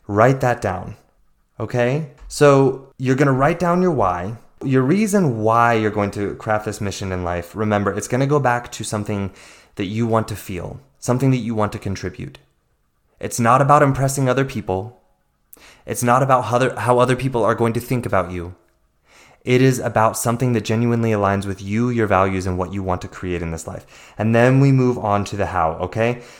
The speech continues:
So how are you going to accomplish this mission in life? For instance, with my mission, I have tools that I will use to help me accomplish this mission in my life.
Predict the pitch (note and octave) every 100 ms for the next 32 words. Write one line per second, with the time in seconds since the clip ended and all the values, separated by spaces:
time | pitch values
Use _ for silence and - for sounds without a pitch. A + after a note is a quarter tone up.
0 | - - - C#3 B2+ B2+ - D3+ F#3+ A3
1 | F3 E3+ C#3 C3 C3+ A2 G#2+ A2 - G2
2 | G#2+ F#2+ G2 F2+ F2+ G#2 - _ _ _
3 | _ _ _ _ _ _ - - - C#3+
4 | D3 E3 - E3 C#3+ A#2+ A#2+ D3 E3 C3+
5 | C3+ B2+ B2 C3 B2 - - D3+ C#3+ A#2+
6 | A#2 G2+ G2 F#2+ F2 F#2 - G2 A2 A2+
7 | G#2+ - G2 F#2+ F2+ - - F#2 - F2
8 | F2+ - B2 -